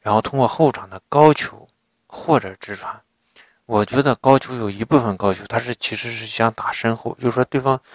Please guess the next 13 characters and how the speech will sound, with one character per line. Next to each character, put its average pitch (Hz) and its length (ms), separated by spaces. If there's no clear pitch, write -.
把 117 100
我 113 120
们 104 200
就 107 140
是 95 180
中 117 180
锋 110 300
推 - 240
得 101 220
忒 - 180
靠 101 220
前 - 260
了。 107 160